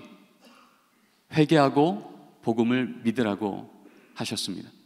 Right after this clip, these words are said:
그 예수님의 길을 예배했던 세례 요한의 선언도요, "회개하라, 천국이 가까이 왔느니라"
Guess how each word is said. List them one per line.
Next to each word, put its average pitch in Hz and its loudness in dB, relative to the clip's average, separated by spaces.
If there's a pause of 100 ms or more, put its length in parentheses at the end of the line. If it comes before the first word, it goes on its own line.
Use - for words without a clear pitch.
(2750)
그 226 2
예수님의 220 2
길을 214 4
예배했던 170 2
세례 247 2
요한의 165 4
선언도요, 107 0 (840)
"회개하라, 143 2 (240)
천국이 180 0
가까이 139 0
왔느니라" 107 -2